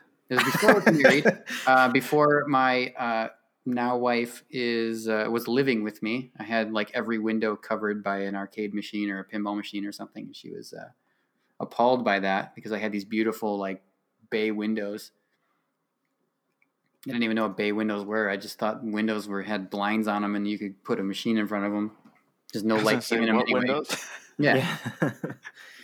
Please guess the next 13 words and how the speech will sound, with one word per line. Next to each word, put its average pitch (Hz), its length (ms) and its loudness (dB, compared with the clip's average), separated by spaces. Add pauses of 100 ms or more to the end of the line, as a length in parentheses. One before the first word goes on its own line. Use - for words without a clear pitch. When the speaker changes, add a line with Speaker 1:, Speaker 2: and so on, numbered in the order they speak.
(1120)
Speaker 1:
But 143 120 6
it's 143 100 0
pretty 185 200 6
interesting 165 360 4
to 120 60 2
see - 200 2
this. 127 220 2
Like, 120 160 4
no 127 140 4
one's 190 240 6
actually 135 480 2
gotten 120 360 2
close - 600 -2